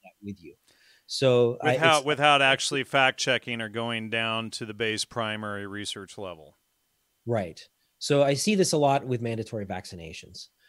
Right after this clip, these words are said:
Speaker 1: Um, a lot of people who are really pushing and they're like, "It's science, so you should get vaccinated." But really, mandatory vaccinations is just another type of socialism. It's making other people responsible for your health.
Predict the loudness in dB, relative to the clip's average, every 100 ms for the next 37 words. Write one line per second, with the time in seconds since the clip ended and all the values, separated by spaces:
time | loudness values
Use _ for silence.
0 | _ _ -8 -6 -6 -2 0 0 -2 -4
1 | -4 -4 -2 -2 -2 -4 -4 -4 -6 -10
2 | -2 0 0 -2 -6 -4 -6 -6 -10 _
3 | -10 -6 -4 -4 -6 -10 -12 -8 -4 0
4 | 2 2 0 -2 -4 -2 -2 -4 -6 -4
5 | -2 -2 -2 -4 -4 -6 -6 -8 -10 -10
6 | -10 -12 -20 -20 -4 4 4 4 2 0
7 | 0 0 0 -2 -4 -6 -6 -6 -10 -10
8 | -10 -8 -8 -6 -8 -10 -10 -10 -14 _
9 | _ -8 -6 -6 -6 -10 -10 -12 -12 -8
10 | -6 -6 -6 -4 -4 -2 -6 -6 -10 -8
11 | -10 -10 -14 -16 -14 -14 -14 -16 -18